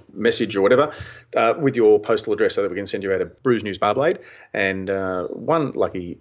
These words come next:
messenger will also win a mixed six-pack thanks to our good friends at Beer Cartel. Angus Norris on the Facebook group, Re Gabs, he's in with a chance. "I think we'll see Balter X P A suffer less of a fall than others in recent years.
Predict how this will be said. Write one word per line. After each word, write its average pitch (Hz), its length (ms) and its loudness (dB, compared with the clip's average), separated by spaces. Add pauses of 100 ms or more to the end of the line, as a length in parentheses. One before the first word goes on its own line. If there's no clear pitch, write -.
(100)
messenger 143 440 0 (160)
will 117 260 4
also 101 480 2
win 92 380 -6
a 95 200 2
mixed 127 220 0
six-pack - 360 -4
thanks 87 220 -14
to 92 120 -8
our 82 160 -6
good 85 200 -16
friends 90 200 -14
at 98 140 -6
Beer 101 140 -2
Cartel. 110 440 2 (240)
Angus 147 280 0
Norris 170 380 2
on 117 120 -10
the 98 80 -12
Facebook 107 320 -4
group, - 380 -4
Re 107 180 2
Gabs, 110 460 0
he's 98 300 -10
in 98 280 -6
with 92 120 0
a 92 40 0
chance. 156 340 0 (540)
"I 170 140 2
think 180 180 0
we'll 143 100 0
see 123 260 2
Balter 120 380 0
X 127 140 -2
P 120 160 -4
A 117 180 2
suffer - 280 0
less 127 320 0
of 110 140 0
a 107 60 -2
fall 104 400 4
than 101 180 -4
others 110 300 -2
in 92 100 -6
recent 92 280 -4
years. 104 300 0